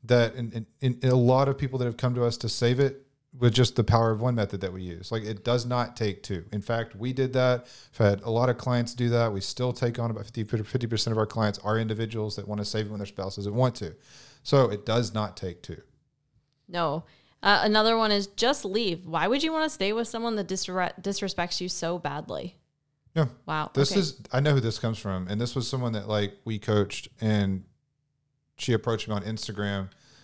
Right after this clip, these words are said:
Speaker 1: and everyone that she went to told her to end it like this. I was the first person that she came to 'cause I managed the Instagram account at that point. But it was one of those things of like, "No, yeah, you can save this." And they did. And they're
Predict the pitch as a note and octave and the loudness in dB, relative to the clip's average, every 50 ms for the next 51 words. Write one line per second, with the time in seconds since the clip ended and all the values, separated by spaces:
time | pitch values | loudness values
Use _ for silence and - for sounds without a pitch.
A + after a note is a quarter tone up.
0 | _ - _ _ - A2+ G#2+ G#2+ A#2+ C3 C3 C3+ C#3 C#3 C3+ C3 C3 C3 C3 B2+ | _ -20 _ _ 0 0 0 2 0 0 2 2 2 2 2 2 2 2 0 0
1 | A#2 A#2 B2 A#2 A2+ - - - B2 A#2 G#2+ A2+ A#2 A2+ G2+ - A2 G#2+ G2+ - | 0 2 2 2 2 0 -4 -4 -2 -2 -2 -2 -2 -4 -4 -4 -4 -4 -4 -2
2 | - A2 G#2 G2+ G2+ G2 F#2+ F2+ E2+ G2 F#2+ F2+ F2 E2 - G2 F2+ E2+ - - | -2 -2 0 0 -2 -2 -4 -4 -6 -6 -6 -6 -8 -8 -6 -8 -8 -6 -6 -8
3 | E2+ D#2+ - - - _ _ _ _ _ _ _ _ _ _ _ _ _ _ _ | -8 -8 -10 -14 -16 _ _ _ _ _ _ _ _ _ _ _ _ _ _ _
4 | _ _ A#2 B2+ B2+ B2+ A2+ A2 A2+ - - C#3+ C#3+ C#3 - D3+ C#3+ C#3 - - | _ _ 2 4 4 2 0 -2 -4 -2 0 0 0 2 2 0 2 2 0 -4
5 | B2+ A2+ A2 - - B2 A#2 - C3 B2 B2 A#2+ - - G2+ G2 F#2+ F#2 F#2 - | -6 -8 -8 -8 -8 -8 -4 -2 -2 -2 -2 -2 -4 -4 -2 -2 -2 -4 -6 -10
6 | _ _ _ _ _ _ - G2 A2 A2 A2+ A2+ A2+ A2 A2 G#2+ G#2 F#2+ G2 G2 | _ _ _ _ _ _ -4 0 2 2 2 2 0 -2 -2 -4 -6 -8 -10 -10
7 | G2 A2 G#2+ - - - G2+ F#2+ F#2 F2+ - G2+ F#2+ F#2 - F#2+ - - - G#2 | -10 -8 -8 -10 -6 -2 -2 0 0 0 0 0 0 2 0 -2 -4 0 0 0
8 | F#2+ F#2 F2+ - _ _ _ _ _ _ _ _ _ _ _ _ - A2 G#2+ G#2+ | 0 0 0 -4 _ _ _ _ _ _ _ _ _ _ _ _ 2 4 4 4
9 | G#2 F#2+ - - _ _ _ _ _ _ _ _ _ _ _ _ _ _ _ _ | 4 0 -4 -10 _ _ _ _ _ _ _ _ _ _ _ _ _ _ _ _
10 | _ _ _ B2 A#2+ A#2+ A2+ G#2 A#2 A#2+ A#2 A2+ A2 G#2 - A#2+ A2+ A2+ A2 G2+ | _ _ _ 2 2 2 2 0 0 0 0 0 -2 -2 -4 -4 -4 -4 -4 -4
11 | G#2 G#2 G#2 G#2 A#2 C#3 B2+ G2+ F2+ F#2 A2 B2+ - - _ _ _ C3+ B2+ A2 | -4 -4 -2 -2 -2 -2 -4 -4 -4 -6 -10 -12 -14 -18 _ _ _ -2 0 0
12 | G#2+ - C#3+ B2+ - G2+ F#2 F2+ E2+ G2 A2+ B2 - - - _ _ _ _ _ | 0 0 -2 -2 0 0 0 0 -2 -6 -8 -8 -10 -14 -20 _ _ _ _ _
13 | _ _ _ - B2+ C#3+ E3 E3 G3 D3 G2+ - - - B2+ C3 B2+ A#2+ | _ _ _ 0 2 2 4 4 4 2 2 -2 -6 -4 -4 -4 -4 -4